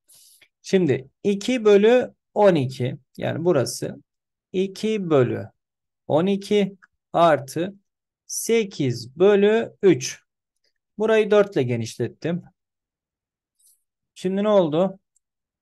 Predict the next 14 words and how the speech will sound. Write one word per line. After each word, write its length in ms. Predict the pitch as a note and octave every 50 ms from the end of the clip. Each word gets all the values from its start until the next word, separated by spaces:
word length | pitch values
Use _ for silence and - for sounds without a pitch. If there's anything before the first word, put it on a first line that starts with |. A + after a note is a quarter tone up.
| - -
İki 540 | G3+ A3 G3+ G3+ - F3 C3+ G#2+ G2 - _ _ _ _ _ _
artı 560 | - D#3 D#3+ D3+ C#3 B2+ - - A#2+ F#2 F2 _ _ _ _ _ _ _ _ _ _
sekiz 540 | - - - F#3 G3 F#3+ F#3+ A3+ G#3+ G3 -
kere 300 | - G3 F#3 F3+ E3+ E3+
dört, 320 | G3 G#3 G#3+ G#3 - - - _ -
otuz 760 | - F#3+ G3 F#3+ G3 - - F#3 G3+ G3+ G3 - - - - _ _ _ _ -
iki 540 | F#3 G3 F#3+ G3 - C#3 B2+ C3 C3 - - _ _ _ _ _ -
bölü 540 | C#3 D3 F3+ G3 G3 F#3 F3+ G3 A3 A3+ G3+ - _ _ _ _ _ _ _ _ _ _ _ _ -
on 160 | F3+ F#3 F3
iki. 400 | C#3 B2 C3 - - A2 - - _ _ _ _ _ _ _ _ _ _ _ _ _ -
Yani 500 | D3+ F3 F#3+ G3 F#3+ E3 C3+ A2+ - - C3 C3 - _ _ -
otuz 500 | - E3+ F3+ F3+ - G3+ G#3 G3 F#3 G3+
dört 420 | G#3+ A3 A3+ A3+ A3+ - - -
bölü 520 | F#3+ D#3 D3+ C#3+ C#3 D#3 F#3+ A3 A3 -